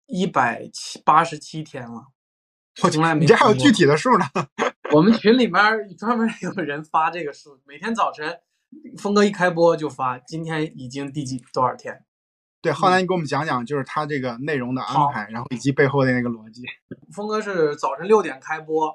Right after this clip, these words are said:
Speaker 1: 六点到六点二十呢，是属于第一个阶段，就是叫孩子们起床。因为有家，有这个小学或者初中孩子的家长啊，他一般都是在这个时间点起床，要做饭，要送孩子上学，我们就正好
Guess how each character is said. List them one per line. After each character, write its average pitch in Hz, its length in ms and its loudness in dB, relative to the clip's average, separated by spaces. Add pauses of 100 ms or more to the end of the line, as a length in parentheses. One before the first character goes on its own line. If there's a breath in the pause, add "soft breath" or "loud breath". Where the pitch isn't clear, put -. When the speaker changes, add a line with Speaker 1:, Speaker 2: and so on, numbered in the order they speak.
(100)
Speaker 1:
六 254 220 4
点 135 240 -4
到 160 140 -2
六 202 140 0
点 139 120 -10
二 156 220 -2
十 131 380 -20
呢， 143 160 -10
是 156 120 -16
属 143 220 -10
于 139 260 2 (320)
第 208 120 6
一 240 80 8
个 180 100 2
阶 135 160 -4
段， 131 300 -4
就 151 100 -4
是 139 160 -6
叫 196 220 4
孩 139 240 -4
子 190 100 -4
们 180 140 -2
起 139 180 -10
床。 127 380 -4 (100)
因 196 160 2
为 226 60 8 (220)
有 139 240 0
家， 226 540 4 (100)
有 151 260 -2
这 202 160 -6
个 170 120 -4
小 135 300 -6
学 139 220 -10
或 190 160 -4
者 131 60 -4
初 185 180 -10
中 214 120 -2
孩 135 220 -8
子 156 80 -12
的 156 60 -10
家 170 240 0
长 139 140 -6
啊， 120 200 -12
他 147 80 -16
一 185 140 -14
般 180 180 0
都 208 160 2
是 156 220 -4
在 139 120 -4
这 135 140 -10
个 131 60 -14
时 131 160 -16
间 135 160 -8
点 131 120 -14
起 123 200 -14
床， 117 240 -2
要 147 120 2
做 156 200 4
饭， 165 200 4
要 147 80 0
送 165 180 -6
孩 127 200 -8
子 143 60 -12
上 147 180 -4
学， 120 200 -14
我 127 120 -8
们 143 80 -12
就 180 100 -14
正 240 120 4
好 151 160 4